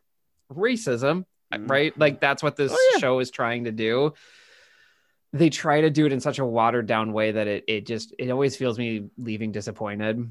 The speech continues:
Speaker 1: which is
Speaker 3: Mm-hmm.
Speaker 1: why, like, I, it's a lot of complicated feelings,
Speaker 3: They give you
Speaker 1: but
Speaker 3: the saltine cracker solution. Like,
Speaker 1: Well,
Speaker 3: "Yeah, see,
Speaker 1: I,
Speaker 3: this
Speaker 1: I
Speaker 3: is
Speaker 1: mean
Speaker 3: filling." And you're like, "Eh, not after just one. I'll need, like, six sleeves of those things
Speaker 1: Yeah.
Speaker 3: before I'm full."
Speaker 2: Sweet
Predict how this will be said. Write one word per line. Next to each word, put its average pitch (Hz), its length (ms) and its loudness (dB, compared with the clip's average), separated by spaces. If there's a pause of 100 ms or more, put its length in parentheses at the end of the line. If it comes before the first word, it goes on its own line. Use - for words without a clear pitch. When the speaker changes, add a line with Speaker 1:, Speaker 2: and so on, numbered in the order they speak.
(140)
Speaker 1:
which 123 200 -4
is 120 80 -4
Speaker 3:
Mm-hmm. 139 60 -6
Speaker 1:
why, 107 500 -2
like, 113 180 -6
I, 110 360 -4 (640)
it's - 240 -4
a 151 40 2
lot 127 200 0
of 113 80 -6
complicated 107 520 -8
feelings, 98 360 -12
Speaker 3:
They 147 80 -4
give 139 100 2
you 127 80 4
Speaker 1:
but 123 80 0
Speaker 3:
the 143 60 0
saltine 147 580 -2
cracker 117 440 0
solution. 98 540 -8
Like, 90 360 -10
Speaker 1:
Well, 226 180 -4
Speaker 3:
"Yeah, 233 160 -2
see, 277 240 -2
Speaker 1:
I, - 40 -2
Speaker 3:
this - 160 0
Speaker 1:
I - 60 -2
Speaker 3:
is 160 120 -4
Speaker 1:
mean 180 80 -8
Speaker 3:
filling." 156 320 2
And 160 120 -6
you're 160 100 -6
like, 135 240 0 (160)
"Eh, 110 120 -10
not 143 360 -2
after 135 360 -2
just 127 220 -4
one. 123 340 2
I'll 113 80 0
need, 120 160 -2
like, 113 220 2
six - 320 -4
sleeves 127 400 -4
of 107 80 -4
those 98 220 -4
things 101 120 0
Speaker 1:
Yeah. 101 220 0
Speaker 3:
before 107 260 -6
I'm 98 120 -8
full." 107 360 -2
Speaker 2:
Sweet 104 400 -8